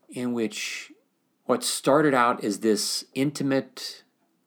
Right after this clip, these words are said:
relationship between two people now involves an entire congregation, involves, you know, a news story in the local newspaper.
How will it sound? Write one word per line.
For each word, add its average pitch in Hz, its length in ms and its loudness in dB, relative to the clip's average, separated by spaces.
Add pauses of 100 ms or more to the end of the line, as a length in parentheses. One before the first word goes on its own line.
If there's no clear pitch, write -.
relationship 113 720 -2
between 104 500 -4
two - 180 -6
people 113 460 0 (220)
now 131 340 2
involves 107 640 0
an 98 80 -2
entire 101 460 -2
congregation, 101 720 -4
involves, 87 500 -2 (380)
you 101 100 -4
know, - 180 -8
a 104 60 -6
news 107 340 2
story 104 520 2
in 92 80 -2
the 90 80 -4
local 95 320 -2
newspaper. 120 680 0